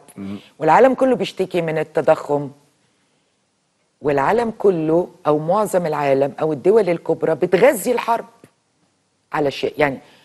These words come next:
Speaker 2: ما حدش بيهدي في النهاية، أقصد يعني، يعني
Speaker 1: آه.
Speaker 2: فهي عشان كده مطولة وما حدش عارف اللي جاي.
Speaker 1: اه، ما هو
Speaker 2: اللي
Speaker 1: لان
Speaker 2: جاي
Speaker 1: هو
Speaker 2: إيه؟
Speaker 1: دخلنا في ست اتجاه، يعني للاسف النظام العالمي،
Speaker 2: مم.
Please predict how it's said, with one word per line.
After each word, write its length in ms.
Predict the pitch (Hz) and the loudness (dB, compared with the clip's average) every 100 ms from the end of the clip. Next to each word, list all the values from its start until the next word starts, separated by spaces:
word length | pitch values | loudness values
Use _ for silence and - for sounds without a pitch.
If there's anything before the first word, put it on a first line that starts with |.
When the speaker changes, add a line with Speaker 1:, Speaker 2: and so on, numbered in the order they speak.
| _ - | _ -4
Speaker 2:
ما 60 | |
حدش 180 | 208 - | -4 0
بيهدي 520 | 220 175 185 165 175 | 2 4 4 2 -2
في 100 | - | -4
النهاية، 320 | 143 131 143 - | -2 -2 -2 -4
أقصد 360 | 117 - 113 73 | -8 -8 -12 -12
يعني، 160 | 82 _ - | -14 _ -6
يعني 140 | 98 | -2
Speaker 1:
آه. 160 | 95 87 - _ _ - | -2 -4 -14 _ _ 0
Speaker 2:
فهي 160 | 151 | 2
عشان 180 | 147 - | 2 2
كده 160 | 196 196 | 2 2
مطولة 480 | 180 165 160 180 | 2 2 4 2
وما 100 | 180 | 2
حدش 220 | 175 185 175 | -2 -6 2
عارف 340 | 196 165 151 | 2 2 -2
اللي 120 | 147 | -6
جاي. 300 | 139 147 139 127 _ _ 120 | -2 -2 -2 -10 _ _ -6
Speaker 1:
اه، 180 | 123 | -2
ما 120 | 123 123 | 0 0
هو 240 | 131 147 | 4 6
Speaker 2:
اللي 100 | 135 | 6
Speaker 1:
لان 160 | 127 160 | 6 6
Speaker 2:
جاي 80 | |
Speaker 1:
هو 220 | 131 147 131 | 6 6 4
Speaker 2:
إيه؟ 60 | |
Speaker 1:
دخلنا 480 | 123 131 143 147 135 | 2 0 0 0 0
في 120 | 117 | -4
ست 80 | - | -10
اتجاه، 380 | 120 - 113 127 | -8 -2 0 2
يعني 300 | 117 110 117 | 2 2 2
للاسف 640 | 117 110 147 143 131 - | -2 -2 -4 -2 -4 -4
النظام 400 | 113 110 107 127 | -8 -4 -2 0
العالمي، 640 | 120 101 104 120 131 127 | 0 -2 -2 0 0 -2
Speaker 2:
مم. 60 | 120 | -4